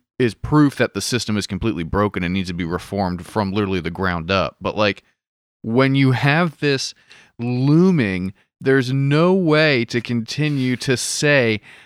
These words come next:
that he's this, like, financial genius, 'cause he's just, he's just clearly not. Like, it, it's, it is fucking crazy how, like, this has become a partisan issue when it's literally someone's like, "He owes me so much money."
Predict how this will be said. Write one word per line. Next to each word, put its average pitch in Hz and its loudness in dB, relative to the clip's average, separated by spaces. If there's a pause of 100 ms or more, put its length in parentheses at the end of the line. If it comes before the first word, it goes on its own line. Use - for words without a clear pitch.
that 131 2
he's 131 0
this, 135 -4
like, 123 -2
financial 120 -2
genius, 143 -2
'cause 127 -4
he's 147 -4
just, 135 -8 (460)
he's 247 2
just 202 0
clearly 190 2
not. 185 0
Like, 156 0
it, 143 -6 (260)
it's, - -2 (280)
it 185 2
is 202 2
fucking 226 -2
crazy 175 2
how, 147 2
like, 135 0
this 135 0
has 135 -2
become 143 -2
a 131 2
partisan 131 2
issue 123 0
when 120 0
it's 117 -4
literally 131 -2
someone's 120 -4
like, 104 -4
"He 131 -2
owes 120 0
me 110 -4 (360)
so - 2
much 101 -2
money." 69 -8